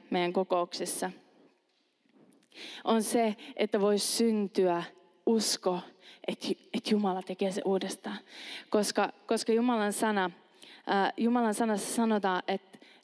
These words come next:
että, äh, todistus on profetian henki. Se, kun mä kerron jonkun todistuksen, niin se on, että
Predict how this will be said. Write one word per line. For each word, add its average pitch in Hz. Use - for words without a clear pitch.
että, -
äh, 190
todistus 196
on 208
profetian 208
henki. 185
Se, 220
kun 220
mä 226
kerron 247
jonkun 202
todistuksen, 220
niin 196
se 220
on, 196
että -